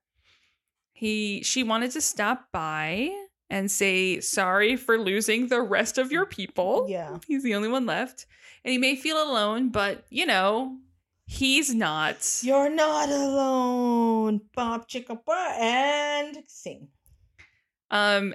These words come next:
Speaker 1: and he's like, "I know," in his
Speaker 2: Yeah.
Speaker 1: best Han Solo impersonation that
Speaker 2: Uh-huh.
Speaker 1: he could do. And the tension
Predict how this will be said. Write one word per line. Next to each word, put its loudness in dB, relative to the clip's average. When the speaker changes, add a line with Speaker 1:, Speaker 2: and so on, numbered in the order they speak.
Speaker 1:
and 2
he's -2
like, 0
"I -6
know," -6
in -2
his -2
Speaker 2:
Yeah. -4
Speaker 1:
best 0
Han -2
Solo -2
impersonation -2
that 0
Speaker 2:
Uh-huh. 0
Speaker 1:
he -2
could -4
do. -2
And 0
the 2
tension 0